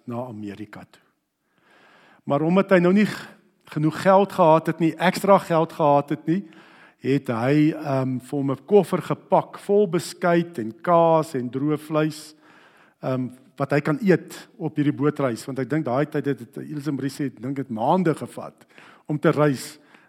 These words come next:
daar van Skotland Amerika toe. En hy het hierdie koffer vol gepak, hierdie droë bes-, ehm, kos, nê, wat hom net aan die lewe kan hou om aan die ander kant te kom, by sy droom te kom, om die lewe in Amerika.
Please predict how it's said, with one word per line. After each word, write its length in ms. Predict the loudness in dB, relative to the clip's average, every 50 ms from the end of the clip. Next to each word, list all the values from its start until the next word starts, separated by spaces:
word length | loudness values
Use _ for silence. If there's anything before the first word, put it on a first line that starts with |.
| _ _
daar 220 | -6 -4 -4 -4 -4
van 140 | -6 -8
Skotland 800 | -8 -8 -6 -6 -6 -4 -6 -8 -8 -8 -8 -12 -16 -20 -20 _ _ _
Amerika 560 | -12 -8 -6 -4 -4 -4 -6 -8 -10 -14 -18 -20 -20
toe. 120 | _ -20 _ _ _ _ _ _ -20 -20 -20 -16 -10
En 80 | -8 -8
hy 60 | -6
het 80 | -4 -2
hierdie 300 | -2 -2 -2 -4 -6 -4
koffer 320 | -2 -2 -2 -2 -6 -12 -12 -12 -10 -6
vol 220 | -4 -4 -4 -4 -6
gepak, 500 | -8 -12 -12 -10 -10 -10 -10 -10 -12 -14
hierdie 200 | -10 -8 -8 -8
droë 400 | -8 -8 -6 -4 -4 -2 -2 -4 -4 -6
bes-, 240 | -10 -12 -14 -18 -20 _ _ -20 -20 _ _ _ _ _
ehm, 340 | -14 -12 -12 -12 -12 -14 -16 -10 _
kos, 560 | -2 -2 -2 -2 -6 -12 -18 -20 -20 -20 -18 -12
nê, 220 | -10 -8 -8 -8 -8
wat 160 | -10 -10 -10
hom 80 | -8 -6
net 200 | -4 -4 -6 -6
aan 100 | -8 -8
die 120 | -2 0
lewe 200 | 0 2 2 0
kan 200 | 0 -2 -4 -4
hou 140 | -4 -6 -8 -8
om 240 | -8 -8 -8 -8 -6
aan 120 | -6 -6
die 80 | -6 -6
ander 20 |
kant 260 | -6 -8 -10 -10 -12
te 80 | -14 -12
kom, 380 | -6 -4 -2 -2 -2 -6 -10 -16 -20 _ _ _ _ _ -2
by 100 | -2 0
sy 160 | 0 0 -2
droom 380 | 0 -2 0 2 2 2 2 0
te 100 | -4 -8
kom, 320 | -6 -4 -4 -4 -4 -6 -10 -16 _ _ _ _ _ _
om 120 | -16 -16 -14 -6 -4
die 100 | -2 -2
lewe 300 | 0 0 -2 -2 -2 -6
in 80 | -8
Amerika. 460 | -10 -12 -14 -16 -16 -18 -20 -20 -20